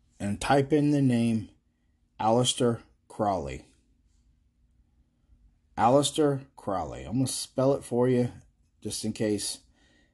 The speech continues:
A L E I S T E R, Crowley, C R O W L E Y. And he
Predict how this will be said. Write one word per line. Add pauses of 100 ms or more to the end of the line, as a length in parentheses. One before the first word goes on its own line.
(180)
A
L (120)
E
I
S (500)
T
E
R, (580)
Crowley,
C
R
O
W
L
E
Y. (640)
And
he